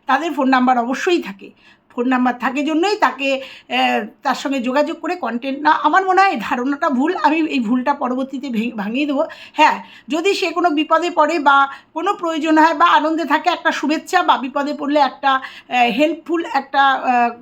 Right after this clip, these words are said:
কথা জিজ্ঞাসা করা, এইটার সাথে কনটেন্টের আমার মনে হয় না কোনো তফাৎ আছে। বুদ্ধিমানদের নিয়ে ইশারাই কাফি। আর, আহ, রইল, বলবো, বলবো, এর পরের ভিডিওতে বলবো, আসবো, আহ, আসবো, একটা ভিডিও নিয়ে আসবো, ইচ্ছা আছে।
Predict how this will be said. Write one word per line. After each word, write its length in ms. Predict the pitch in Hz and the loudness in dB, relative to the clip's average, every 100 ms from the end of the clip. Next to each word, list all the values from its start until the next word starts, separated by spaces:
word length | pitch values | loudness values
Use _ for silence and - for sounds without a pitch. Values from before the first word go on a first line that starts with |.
| - | -8
কথা 260 | 254 269 | -4 -4
জিজ্ঞাসা 380 | 240 247 262 277 | -2 -2 -2 -2
করা, 200 | 285 320 - - | 0 2 0 -2
এইটার 300 | 294 311 330 | -2 0 -2
সাথে 320 | - 311 359 | 0 -2 -4
কনটেন্টের 640 | 359 262 269 311 302 349 | -2 -2 -2 -4 -2 -2
আমার 280 | - 302 349 | 0 2 2
মনে 180 | 294 277 | 2 2
হয় 120 | 277 | 2
না 120 | 285 | 2
কোনো 360 | 285 285 370 - - _ - | 0 2 2 0 -12 _ -2
তফাৎ 300 | 285 302 302 | 2 2 2
আছে। 240 | 240 208 | -4 -6
বুদ্ধিমানদের 960 | 208 262 277 320 320 311 294 294 285 302 302 | -8 -6 -2 0 2 4 4 4 2 0 -2
নিয়ে 280 | 277 320 370 | -2 -2 -2
ইশারাই 360 | 262 285 254 240 | -4 0 0 0
কাফি। 340 | 226 - - - | -4 -10 -10 2
আর, 280 | 233 220 | 4 4
আহ, 680 | 214 - - - - 233 226 | 0 -14 -20 -20 -4 -2 0
রইল, 220 | 294 339 359 349 349 - _ _ _ 262 | 0 4 4 4 2 -20 _ _ _ 0
বলবো, 280 | 349 403 302 | 2 4 2
বলবো, 240 | 247 233 | 0 -6
এর 80 | 220 | -6
পরের 280 | 269 269 277 | -2 0 2
ভিডিওতে 400 | 262 254 269 285 | 0 0 -4 -4
বলবো, 280 | 240 254 311 | -2 0 0
আসবো, 520 | - 233 220 269 330 - - - | 2 -2 -2 -6 -8 -16 -20 -10
আহ, 360 | 220 220 220 - - | -6 -4 -4 -8 -4
আসবো, 260 | 285 285 | -4 -2
একটা 200 | 262 254 | -4 -4
ভিডিও 260 | 208 208 233 | -8 -6 -4
নিয়ে 160 | 233 220 | -2 -4
আসবো, 340 | 202 202 196 - | -4 -8 -12 -10
ইচ্ছা 260 | 262 247 | -10 -8
আছে। 240 | 202 208 | -8 -10